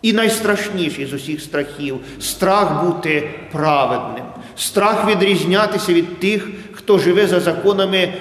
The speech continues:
князя цього світу. Не боятися, бути з Христом, бути у світлі. І саме тоді через це звільнитися від небезпечної влади пітьми.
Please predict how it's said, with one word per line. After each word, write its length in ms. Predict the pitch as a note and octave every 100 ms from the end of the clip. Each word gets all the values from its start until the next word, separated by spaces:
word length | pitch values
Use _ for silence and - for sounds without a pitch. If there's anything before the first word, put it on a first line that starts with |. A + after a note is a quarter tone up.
| - -
князя 520 | F3 F#3 G3 F3 F3
цього 240 | - E3+
світу. 560 | E3 - C3+ A#2+ - - - - - _ _ _ _ _ _ _ _ -
Не 240 | C#3 F3+
боятися, 840 | G3 E3+ C3+ A#2+ A2+ A#2 - - - - - - _
бути 420 | C#3 D3 G#3+ G#3 F#3
з 100 | -
Христом, 680 | D#3+ D3+ - C#3 B2+ B2+ B2 - - -
бути 380 | D3 G#3 G#3 G3
у 160 | F#3
світлі. 680 | - - D3+ C#3+ B2+ C3 A#2+ A#2 - - -
І 100 | A3+
саме 300 | - A#3+ A3+
тоді 640 | A3 G3+ D#3 F3 A#3 A3 - -
через 640 | - G#3 A#3 A3+ A#3 G#3 -
це 460 | G3 G3 G3 F#3+ D3
звільнитися 1200 | C3 E3 F#3+ E3+ F#3+ A3+ G3 - - F3 D#3+ - - C#3+
від 220 | F#3+ E3
небезпечної 920 | F3 E3 E3 - F3 F#3 - E3+ D#3
влади 380 | C#3+ C#3+ D3+ C#3+ -
пітьми. 540 | C3 - C3+ D3+ F3